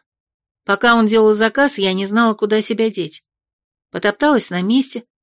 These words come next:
а затем начала расхаживать по полупустому залу, чтобы хоть немного унять зудевшее внутри нетерпение и страх. Едва девчонка скрылась на кухне, я подошла к магу.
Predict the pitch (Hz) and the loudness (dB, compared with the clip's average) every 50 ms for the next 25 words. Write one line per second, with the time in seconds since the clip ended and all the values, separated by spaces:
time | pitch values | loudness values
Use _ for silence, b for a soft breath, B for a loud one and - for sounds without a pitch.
0 | _ _ _ _ _ _ _ - 202 202 226 233 - 285 262 247 233 226 - 240 | _ _ _ _ _ _ _ -2 0 0 2 2 2 2 2 2 2 2 0 0
1 | 233 233 226 233 226 - - 262 247 220 214 185 190 185 - - 202 185 185 - | 2 2 2 0 0 -2 -2 -2 0 0 0 0 -2 -2 -2 -4 -4 -4 -4 -4
2 | - 233 226 208 202 - 208 202 - - 220 208 202 202 196 214 262 285 285 233 | -4 -2 -2 -2 -2 -2 -4 -6 -4 -4 -4 -4 -4 -6 -4 -2 -2 0 0 0
3 | 180 - - - 190 196 196 - 214 208 - - 214 208 208 220 247 269 277 233 | -2 -2 -4 -6 -6 -8 -6 -6 -6 -6 -4 -4 -2 -2 0 0 0 0 0 -2
4 | 190 180 185 185 196 226 233 208 180 196 190 185 233 240 220 - - 196 185 185 | -4 -4 -4 -2 -2 -2 -2 -2 -2 -4 -4 -2 -4 -4 -4 -2 -2 -2 -2 -2
5 | 180 185 185 - 247 247 233 202 185 - 185 185 - - 214 208 202 202 196 190 | -6 -8 -6 -2 -2 0 0 0 -2 -4 -6 -6 -4 -4 -4 -4 -4 -6 -6 -6
6 | - - - 180 156 135 135 - _ _ _ _ _ _ _ _ _ _ _ _ | -6 -8 -8 -10 -12 -12 -12 -14 _ _ _ _ _ _ _ _ _ _ _ _
7 | _ _ _ _ _ _ _ _ _ _ _ - 196 220 214 220 240 233 208 220 | _ _ _ _ _ _ _ _ _ _ _ -4 -2 -2 0 2 0 0 0 -2
8 | 202 - - 233 214 208 202 185 - - 208 202 196 185 180 - 190 196 - 302 | -4 -2 -2 -2 -2 -2 -2 -4 -2 -2 0 0 0 0 0 -2 -4 -6 -6 -6
9 | 294 - - 196 180 185 214 214 - 185 175 180 180 - 202 190 190 - 175 160 | -8 -6 -4 -4 -4 -4 -4 -4 -4 -6 -4 -4 -4 -4 -4 -6 -6 -8 -10 -10
10 | 143 143 - - | -10 -12 -14 -18